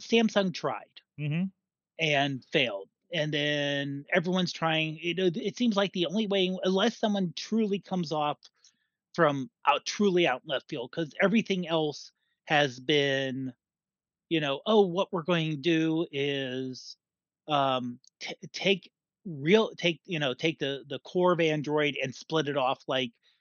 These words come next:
Speaker 1: uh, Amazon did with Kindle, and they were trying to do with the Kindle phone or Facebook with their Facebook phone."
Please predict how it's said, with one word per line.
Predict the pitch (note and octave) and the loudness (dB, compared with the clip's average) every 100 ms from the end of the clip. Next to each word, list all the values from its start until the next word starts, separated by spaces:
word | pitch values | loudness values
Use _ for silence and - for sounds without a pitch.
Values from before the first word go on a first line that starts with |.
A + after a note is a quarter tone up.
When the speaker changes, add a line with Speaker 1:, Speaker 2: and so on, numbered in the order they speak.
| _ _ _ | _ _ _
Speaker 1:
uh, | D3 C3+ C3 - | -2 -2 -4 -2
Amazon | F3 D#3 C#3+ D3+ C#3 | 0 0 0 0 0
did | C3+ | -4
with | B2+ - | -6 -10
Kindle, | - B2+ G#2+ - _ _ _ _ _ _ | -6 -6 -6 -12 _ _ _ _ _ _
and | D3+ C#3+ | -4 0
they | D3 | 0
were | C#3+ | 0
trying | C#3 D3+ C#3 | 0 0 0
to | C#3+ | -2
do | |
with | C3 | -4
the | B2+ | -6
Kindle | D3+ C3 A#2+ - | -4 -4 -6 -8
phone | C3+ B2+ B2+ | -8 -6 -8
or | B2+ - | -10 -2
Facebook | F3 D#3 - - | 0 0 -4 -8
with | C3 | -8
their | C#3 | -8
Facebook | - D3 - - - _ | -6 -8 -8 -14 -20 _
phone." | B2+ G2 | -10 -10